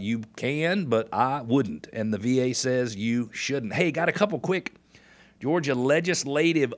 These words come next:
updates for you. I don't mean to scare you, but these are a couple of things that your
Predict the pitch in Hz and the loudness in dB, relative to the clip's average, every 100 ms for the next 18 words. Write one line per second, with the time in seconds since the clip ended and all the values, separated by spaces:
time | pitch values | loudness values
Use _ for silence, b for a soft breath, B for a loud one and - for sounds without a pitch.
0 | - 180 123 117 131 127 - - 135 135 | 2 2 0 -2 0 0 -4 -2 2 2
1 | 135 151 196 - - _ - _ _ _ | 2 0 0 -2 -18 _ -20 _ _ _
2 | _ _ _ - 110 131 131 143 135 98 | _ _ _ -4 2 2 2 0 0 -2
3 | - 139 135 113 110 127 120 117 135 127 | 0 2 2 2 0 0 0 0 0 0
4 | 107 127 127 117 107 113 - 123 123 113 | -2 -2 -2 -4 0 0 0 0 2 2
5 | 101 | -2